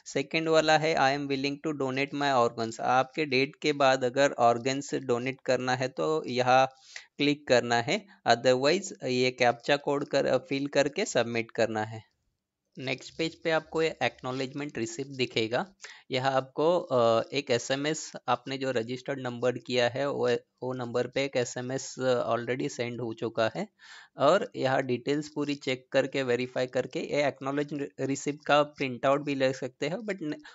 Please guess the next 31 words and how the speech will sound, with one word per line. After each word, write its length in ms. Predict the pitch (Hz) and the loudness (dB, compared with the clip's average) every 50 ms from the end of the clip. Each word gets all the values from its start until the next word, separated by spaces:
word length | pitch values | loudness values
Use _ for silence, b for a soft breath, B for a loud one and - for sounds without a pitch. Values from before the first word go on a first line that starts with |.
| B B | B B
उसके 200 | - 139 - - | -10 -8 -6 -4
बाद 120 | 180 202 196 | -4 -4 -2
नेक्स्ट 360 | 165 147 147 147 147 - - | 0 0 0 0 0 -4 -8
करना 360 | _ - 123 117 117 110 110 | _ 0 0 2 2 -2 -2
है। 380 | 113 113 147 190 196 - - - _ _ _ _ _ _ _ _ _ _ _ _ _ _ _ - | -2 -2 -6 -8 -10 -14 -20 -20 _ _ _ _ _ _ _ _ _ _ _ _ _ _ _ -10
नेक्स्ट 380 | 127 127 143 165 - - - | -6 -6 -6 -6 -6 -12 -4
करते 280 | - 185 170 175 175 175 | -2 -2 -2 -2 -2 -4
ही 140 | 175 170 170 | -2 0 0
आपको 360 | 160 156 160 - - 160 - - - | 0 0 -2 -2 -8 -8 -8 -6 -2
ये 140 | 123 127 139 | 0 0 0
पेज 300 | 139 - 139 139 143 143 | 0 -2 -6 -6 -6 -4
दिखेगा, 520 | 135 127 123 127 - 123 127 131 135 139 | -6 -6 -6 -4 -4 -4 -2 0 0 0
जहां 340 | 139 131 135 127 123 131 135 | 0 0 0 0 2 4 4
आपने 300 | 127 127 - 139 135 139 | 2 2 2 -2 -10 -8
कौन 260 | - - 123 120 123 | -4 -4 -4 -4 -4
सा 120 | 123 - 143 | -6 -8 -8
सर्विस 500 | - - 127 120 117 117 131 147 147 - | -4 -2 -2 -2 -2 -4 -6 -6 -6 -6
के 120 | - 143 | -8 -6
लिए 140 | 147 147 135 | -2 0 0
अप्लाई 360 | 127 127 _ - 123 127 127 | 0 -2 _ -2 0 0 0
किया 320 | 127 - 131 131 131 123 | -2 -4 -6 -2 -2 0
है 120 | 127 131 139 | 0 -2 -4
वो 260 | - _ - 113 117 | -4 _ -4 -4 -4
दिखेगा 600 | 123 117 120 117 - 117 117 117 123 120 127 127 _ B B B B B B B | -2 -4 -6 -2 -2 -2 -2 0 0 -2 -2 -2 _ B B B B B B B
और 180 | 165 160 165 156 | 0 0 2 2
यहाँ 440 | 143 139 131 135 151 165 170 - - | 2 2 2 2 2 0 0 0 0
आपके, 500 | - 131 131 - - - 160 165 160 160 | 0 0 0 0 -2 -2 0 0 0 -2
अ, 220 | 160 - _ - 139 | -4 -8 _ -10 -10
ट्रांजैक्शन 640 | 143 _ - 127 120 120 131 131 - - 147 147 | -8 _ -2 -2 2 2 0 -2 -2 -6 -8 -6
का 140 | 147 160 160 | -2 -2 -2
स्टेटस 460 | 156 - _ 147 123 117 - 143 147 | -2 -2 _ -4 -4 -2 -2 -4 -4